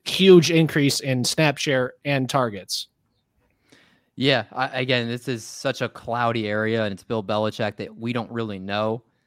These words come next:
Speaker 2: And again, people are questioning Ramondre Stevenson and the fact that he fumbled. Is Bill Belichick, especially against Tom Brady and the Patriots or the,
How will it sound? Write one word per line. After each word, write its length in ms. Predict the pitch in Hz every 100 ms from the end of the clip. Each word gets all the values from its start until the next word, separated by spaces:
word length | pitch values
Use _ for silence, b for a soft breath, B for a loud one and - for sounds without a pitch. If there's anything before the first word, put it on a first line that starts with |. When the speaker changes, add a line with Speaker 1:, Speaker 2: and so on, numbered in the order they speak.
| _ _ -
Speaker 2:
And 440 | 107 101 95 90 - _ _ _ _ _ _ -
again, 360 | 120 123 117 107
people 260 | 135 147
are 120 | 127
questioning 440 | 120 127 113 - 107
Ramondre 440 | 101 104 101 92
Stevenson 560 | - 117 110 107 107 104
and 80 | 98
the 60 |
fact 300 | - 101 95
that 120 | 92
he 60 | 104
fumbled. 520 | - 117 120 117 110
Is 160 | 110 104
Bill 200 | 117 110
Belichick, 360 | 110 107 - 107
especially 480 | - 117 - 120
against 400 | 107 104 - -
Tom 240 | - 113 104
Brady 300 | 110 104 107
and 80 | 98
the 60 |
Patriots 680 | - 107 104 113 104 - -
or 160 | 113 107
the, 140 | 101